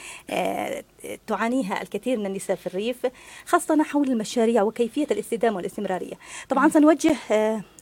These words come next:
Speaker 1: سؤالنا لكل متابعينا قبل أن نسأل، آه، ضيفتنا: ما هي أهم المشاريع التي يجب أن تتوجه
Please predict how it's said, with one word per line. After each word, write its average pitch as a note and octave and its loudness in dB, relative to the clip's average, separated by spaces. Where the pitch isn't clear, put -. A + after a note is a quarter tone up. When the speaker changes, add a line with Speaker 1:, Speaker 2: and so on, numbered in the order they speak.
Speaker 1:
سؤالنا B3+ 6
لكل C4+ 6
متابعينا G3+ 4
قبل B3 4
أن A#3 4
نسأل، A3+ 0
آه، F3+ 4
ضيفتنا: A3 4
ما D#4 8
هي D#4+ 4
أهم A#3 2
المشاريع G#3+ 2
التي A3+ 2
يجب C4 2
أن C#4+ 2
تتوجه A#3+ 4